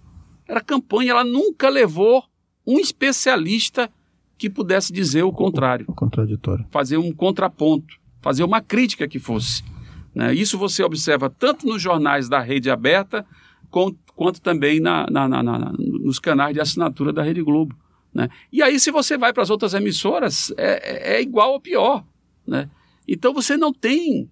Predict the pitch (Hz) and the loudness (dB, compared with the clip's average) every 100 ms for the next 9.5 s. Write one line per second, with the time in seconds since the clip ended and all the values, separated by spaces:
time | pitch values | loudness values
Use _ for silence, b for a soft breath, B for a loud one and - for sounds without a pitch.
0 | _ 131 135 147 - 180 214 - 196 190 | _ -2 0 0 -2 0 0 2 0 0
1 | 135 - 196 190 147 139 - 160 156 143 | -2 0 2 2 0 -4 -2 0 0 0
2 | 143 127 156 143 120 120 160 226 - 123 | -2 -2 -2 0 0 0 0 -2 -4 -6
3 | 120 B B B - 185 220 220 220 240 | -8 B B B -8 -2 0 0 0 0
4 | - 226 - 262 285 240 240 254 311 294 | 2 0 0 -2 0 -2 -2 -2 -2 -2
5 | 302 240 269 277 - _ _ _ _ - | -4 -2 -2 -4 -8 _ _ _ _ -2
6 | 196 190 220 233 190 - 175 175 185 208 | 0 2 2 0 0 -2 0 0 2 0
7 | 175 165 180 165 156 151 131 123 117 110 | 0 -2 0 -2 0 -2 0 0 0 -4
8 | - - - _ 143 - 165 160 135 127 | -8 -12 -18 _ -10 -2 0 0 0 -2
9 | 123 - 120 113 | -2 -2 -2 -2